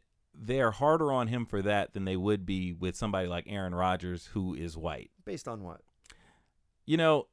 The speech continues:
Speaker 1: it's one of those things that, as a black person, I could believe it,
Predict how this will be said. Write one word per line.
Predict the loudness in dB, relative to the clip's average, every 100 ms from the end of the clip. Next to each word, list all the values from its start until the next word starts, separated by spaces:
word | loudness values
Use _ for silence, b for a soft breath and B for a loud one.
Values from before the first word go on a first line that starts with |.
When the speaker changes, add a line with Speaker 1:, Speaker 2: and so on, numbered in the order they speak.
| -6
Speaker 1:
it's | -2
one | 2 4
of |
those | 4 4
things | 2 2 2
that, | 4 4 0 _ _ _ _ -6
as | -4
a |
black | 2 2 4
person, | 0 0 -8 -8 _ _ 2
I | 2 0 -16 _ _ _
could | -2 4
believe | 4 4 2 2 2
it, | -2